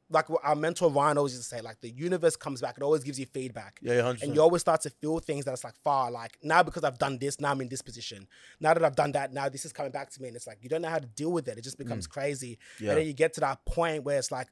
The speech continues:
Speaker 1: "Oh, this is only because I was doing things that weren't truly to me." Because
Speaker 2: Yes.
Speaker 1: once you put yourself in that position, you don't know how to respond because it's not something that you're used to.
Speaker 2: Yeah.
Speaker 1: And I felt like the only time, 'cause I wasn't good at self-reflection, the only time that I was a-,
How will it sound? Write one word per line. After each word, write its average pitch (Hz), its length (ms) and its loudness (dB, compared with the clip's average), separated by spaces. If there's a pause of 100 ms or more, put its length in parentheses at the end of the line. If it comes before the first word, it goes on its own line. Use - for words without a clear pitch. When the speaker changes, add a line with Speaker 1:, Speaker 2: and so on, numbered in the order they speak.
Speaker 1:
"Oh, 117 140 -12
this 131 120 -8
is 135 100 -10
only 151 220 -2
because 135 320 -8
I - 20 -4
was 131 140 -6
doing 135 220 -6
things 139 200 -10
that 123 160 -6
weren't 131 280 -8 (420)
truly 165 300 0
to - 120 -8
me." 143 240 -2 (160)
Because - 220 -4
Speaker 2:
Yes. - 20 -10
Speaker 1:
once 196 160 2
you 240 60 -4
put 220 160 -6
yourself 175 260 0
in 165 40 -2
that 165 180 4
position, 151 360 -4
you 151 60 -4
don't 208 120 0
know 226 40 4
how 220 60 4
to 170 80 4
respond 175 480 0
because 139 160 -6
it's 127 100 -8
not 180 140 -2
something 170 260 -6
that 143 100 -4
you're 143 120 -4
used 151 380 -10
to. 101 180 -12 (180)
Speaker 2:
Yeah. 110 320 -6
Speaker 1:
And 143 140 2
I 147 60 2
felt 175 260 6
like 156 240 2 (120)
the 147 240 0
only 185 220 6
time, 151 600 0 (100)
'cause 196 140 0
I 190 80 8
wasn't 160 340 -2
good 151 120 6
at 123 80 0
self-reflection, 139 840 -6 (300)
the 147 100 4
only 185 140 6
time 185 240 0
that 170 100 4
I 151 40 6
was 139 160 0
a-, 151 260 -2